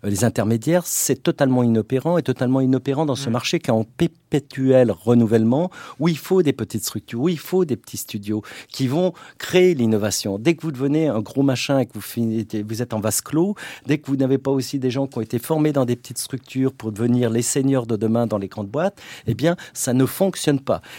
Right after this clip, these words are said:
Speaker 1: Et c'est ça qu'on, qu'on essaye de faire comprendre, c'est-à-dire que ça, c'est le problème, le dra-, drame industriel français, les P M E, P M I, malgré tous les discours récents qu'on peut avoir là-dessus, on n'en tient pas compte.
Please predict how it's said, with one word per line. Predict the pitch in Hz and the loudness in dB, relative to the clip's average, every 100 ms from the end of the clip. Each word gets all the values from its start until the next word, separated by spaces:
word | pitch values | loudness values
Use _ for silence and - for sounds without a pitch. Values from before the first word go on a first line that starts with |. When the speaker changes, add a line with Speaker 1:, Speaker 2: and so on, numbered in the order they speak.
| - | -10
Speaker 1:
Et | 104 | -6
c'est | 127 | -2
ça | - | -2
qu'on, | 156 - | -2 -6
qu'on | - 117 | -8 -4
essaye | 110 - 101 | -4 -2 -6
de | |
faire | - 117 | -6 -8
comprendre, | 98 - 147 165 | -8 -2 0 0
c'est-à-dire | - 95 95 110 | -2 -4 -6 -6
que | - 87 - - - | -6 -8 -10 -20 -8
ça, | 123 | -4
c'est | 113 - | -4 -6
le | |
problème, | - 98 113 98 | -8 -2 0 0
le | 85 | -2
dra-, | 92 92 | -6 -6
drame | 98 110 107 | -6 -2 -2
industriel | 87 82 90 - - 92 - | -2 -6 -8 -8 -6 -8 -8
français, | 98 - 156 147 | -10 -6 -2 -2
les | 90 | -2
P | 117 | -2
M | 101 | 0
E, | 110 | -2
P | - 90 | -2 -4
M | 85 110 | 0 2
I, | 165 165 - - - - | 0 -2 -12 -20 -18 -6
malgré | 104 98 104 | -6 -4 -6
tous | - | -2
les | 113 | -2
discours | 95 101 - 110 98 | -2 -4 -8 -10 -8
récents | 95 113 101 | -6 -6 -8
qu'on | 110 | -10
peut | - | -10
avoir | 82 85 | -10 -8
là-dessus, | 90 - 147 - - _ | -10 -10 -10 -10 -16 _
on | 107 | -6
n'en | 101 | -6
tient | 123 - 156 160 | -6 -6 -4 -2
pas | - | -4
compte. | 120 - 110 131 | -6 -6 -6 -8